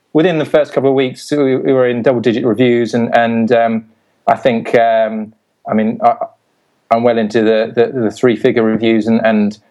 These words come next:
I think, um, one of the guys in the mastermind's in, in, um, in the thousands, and, and I th-, uh, w-, one of the guys who, well, the, the, the,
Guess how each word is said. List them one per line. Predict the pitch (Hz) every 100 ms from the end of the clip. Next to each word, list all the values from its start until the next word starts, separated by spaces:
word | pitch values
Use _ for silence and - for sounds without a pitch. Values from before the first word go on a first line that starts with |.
| _
I | 113
think, | 120 110 - - 113 -
um, | 104 104 104 -
one | 117 117
of |
the | 110
guys | 113 113 -
in | 104
the | 104
mastermind's | 113 113 - 107 107 107
in, | 107 107
in, | 107 104 104
um, | 104 104 104 -
in | 110
the | 110
thousands, | 123 127 123 113 104 98 101
and, | 104 101 101
and | 107 104 101 95 - _ _ -
I | -
th-, | - -
uh, | 113 117
w-, | 123 156
one | 127 139
of | 139
the | 123
guys | 127 117 117 104 -
who, | 117 117 110 117 -
well, | 123 107
the, | 123
the, | 139 - 117 120 -
the, | 113 117 110 -